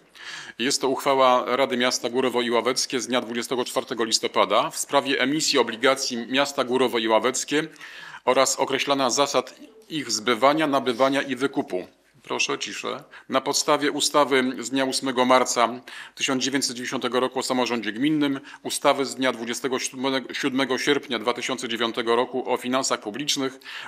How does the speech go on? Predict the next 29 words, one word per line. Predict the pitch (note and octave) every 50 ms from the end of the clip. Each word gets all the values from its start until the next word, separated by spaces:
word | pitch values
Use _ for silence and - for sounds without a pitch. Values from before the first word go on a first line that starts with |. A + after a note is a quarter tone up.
| - -
ustawy | C#3+ C3+ - - D#3 C#3+ C3+ C3+ C#3
z | A#2+
dnia | B2+ C#3 C3+
piętnastego | C3 - C3+ B2+ C3+ B2+ - - C#3+ B2 B2+
stycznia | - - D3+ - - C#3
dwa | A2+ A2 B2+
tysiące | B2 B2+ A#2+ - C3+ B2+ - C3+
piętnastego | - - B2 - B2 A2+ - - A#2+ A2+ A#2+
roku | B2 C3 B2+ - C3+
o | B2 -
obligacjach, | B2 A#2+ A2+ A#2 A#2 A#2 - C#3+ B2+ B2+ - - A#2 A2 B2 D#3+ - - - - - _ _ _ _ - - - - - - - - -
e, | - A#2 A#2 A2+ A#2 A2+ A2+ A#2 B2
Rada | D3 D#3+ D3+ D3
Miasta | C3+ C3 C3 C#3+ C3+ - - C3
uchwala, | B2 - - B2+ B2+ A#2+
co | - C3
następuje. | B2 A#2+ - - C3 B2 B2 C3+ B2+ G2 D#2+ D#2 - - - -
Miasto | - - C#3+ D#3+ D#3 - D#3+
Górowo | D3 C#3 C#3+ C#3+ C#3+ C3 C3+
i | A#2+ A#2+
Ławeckie | B2 A#2+ A2+ C3+ C3+ - - - C3+
wyemituje | B2 C3+ C3+ C3+ C3+ C3 C#3 C#3+ C#3+ C3+ -
obligacje | B2 A#2+ B2+ B2 B2 A#2+ G#2+ - - - C3
na | C#3 C3 B2
łączną | C3+ C#3 C3+ - - C3+
kwotę | B2+ - C#3 B2+ C3 B2+
milion | A#2+ C3 D3 D3+ D#3 C#3+ C3+ -
osiemset | C3+ C3+ - - C3 B2 - A#2 G#2
złotych. | G#2+ A2+ A2+ G2 - - G#2 C#3+ - - -